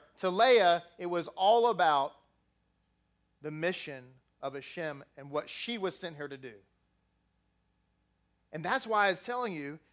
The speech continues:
that this situation ends up in five tribes, because the, the heart of the people. Now, Rachel is, on the one hand, she's rebuked a little bit by the sages because she traded in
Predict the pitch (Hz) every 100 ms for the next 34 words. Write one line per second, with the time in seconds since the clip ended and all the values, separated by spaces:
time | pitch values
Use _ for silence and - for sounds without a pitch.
0 | - 165 180 220 220 220 202 214 208 202
1 | 185 196 214 196 196 190 - 175 160 -
2 | 196 190 170 - 202 170 151 170 160 135
3 | 156 156 _ 156 156 - 240 220 175 160
4 | 160 185 165 175 151 - _ _ 151 226
5 | 311 - 185 165 190 _ _ _ _ _
6 | _ 180 190 185 180 156 - _ _ _
7 | - 175 190 180 185 254 285 202 185 170
8 | 170 180 _ _ - 190 165 180 151 262
9 | 262 - 180 190 190 190 175 160 151 220
10 | 240 190 180 160 - _ - 180 196 185
11 | 170 - 214 - - 240 262 247 214 226
12 | 202 175